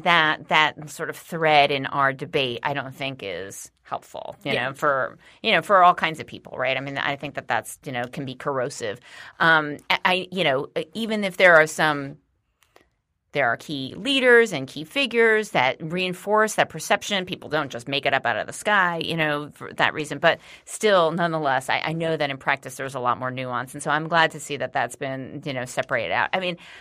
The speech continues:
Speaker 1: the question is what happens, you know, here's, here's what I wanna know. And I don't know if this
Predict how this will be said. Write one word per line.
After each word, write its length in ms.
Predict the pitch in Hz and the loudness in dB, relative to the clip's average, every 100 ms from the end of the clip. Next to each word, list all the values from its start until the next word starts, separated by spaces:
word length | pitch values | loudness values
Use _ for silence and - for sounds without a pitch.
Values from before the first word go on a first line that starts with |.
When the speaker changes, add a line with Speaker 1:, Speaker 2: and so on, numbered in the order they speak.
| - | -12
Speaker 1:
the 80 | 185 | -2
question 380 | 214 185 190 | 0 0 -2
is 120 | 160 156 | -4 -2
what 200 | 165 151 | -2 0
happens, 760 | 147 131 135 127 127 120 - _ _ _ _ | 0 0 -2 -6 -8 -14 -18 _ _ _ _
you 100 | 127 | -8
know, 240 | 123 113 - _ _ _ _ _ _ _ _ _ _ _ - - | -6 -6 -12 _ _ _ _ _ _ _ _ _ _ _ -20 -18
here's, 360 | 202 233 240 196 - | -6 0 2 0 -6
here's 320 | - 311 247 | 0 2 4
what 80 | 220 | 4
I 140 | 185 165 | 4 4
wanna 260 | 151 139 | 4 4
know. 300 | 131 131 127 | 2 0 0
And 100 | - | 4
I 120 | 160 175 | 4 6
don't 140 | 170 | 4
know 140 | 160 | 2
if 100 | 147 | 0
this 380 | - 147 - - | 0 -2 -2 -12